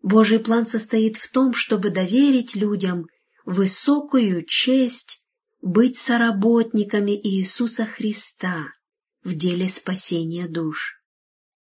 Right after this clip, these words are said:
Слово Божье ясно открывает нам следующее. Преимущество участника этого великого дела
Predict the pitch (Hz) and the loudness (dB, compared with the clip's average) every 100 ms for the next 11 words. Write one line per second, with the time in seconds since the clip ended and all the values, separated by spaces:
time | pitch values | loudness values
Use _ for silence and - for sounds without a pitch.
0 | _ _ _ _ _ - - 208 208 196 | _ _ _ _ _ -6 -2 0 0 0
1 | 185 208 285 233 170 170 - 170 202 240 | 0 4 4 2 -2 -4 -6 -4 -4 -2
2 | - 233 226 - 208 180 175 180 185 170 | -4 -4 -6 -4 -4 -2 -2 -4 -6 -4
3 | 170 170 - _ - 220 220 180 156 147 | -4 -6 -10 _ -2 2 2 2 -2 -2
4 | - - - - _ _ _ _ _ _ | -4 -6 -10 -14 _ _ _ _ _ _
5 | _ _ _ _ _ _ - 226 226 247 | _ _ _ _ _ _ 0 2 4 6
6 | 302 311 - - 156 - 156 - 208 202 | 8 8 6 -2 -4 -4 -4 -2 -4 -2
7 | - 233 214 - - 160 160 - 185 190 | 0 0 0 -2 -4 -6 -8 -6 -6 -6
8 | 175 175 175 175 196 185 160 156 156 208 | -6 -4 -4 -2 -4 -4 -2 -4 -2 0
9 | 262 214 165 | 2 0 -6